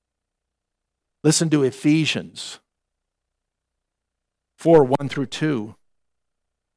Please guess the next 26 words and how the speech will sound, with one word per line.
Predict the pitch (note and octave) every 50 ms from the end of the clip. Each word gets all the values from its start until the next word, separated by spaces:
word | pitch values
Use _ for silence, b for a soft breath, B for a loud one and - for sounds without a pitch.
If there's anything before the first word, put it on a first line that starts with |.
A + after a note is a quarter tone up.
| _ -
It | D3+ C3
says, | - D#3 C3
"I | E3 F3 F3+
therefore, | E3+ F3+ F3+ F#3 F3 - F#3+ D#3+
a | D3+
prisoner | - - - F#3+ F#3 F3 - F3+ E3+
of | D#3 D3
the | D3 D#3
Lord, | D#3 E3 E3 D#3 D3
urge | D3+ D#3+ F3 F3+ E3 -
you | D#3 D3
to | - - D3+
walk | C#3 B2+ C3+ D#3 E3+ E3+ -
in | F3+ D#3
a | D3+
manner | D#3 D#3 D#3 D3+ C#3+
worthy | B2+ A#2 C3 D3+ E3+ F3 F3+ D#3 F3 F3+
of | D#3+ C3+
the | B2+ C3+
calling | - - - D#3+ D#3 D#3+ D3+ C#3 C3+ B2+ -
to | - B2+
which | B2+ C#3+ C#3+ - - -
you | C#3 C#3 B2
have | C3+ C3+ C3 C3
been | C#3 C3 C3+ B2
called, | - - B2+ C3+ C3+ B2+ A#2+ A#2 A2+ - _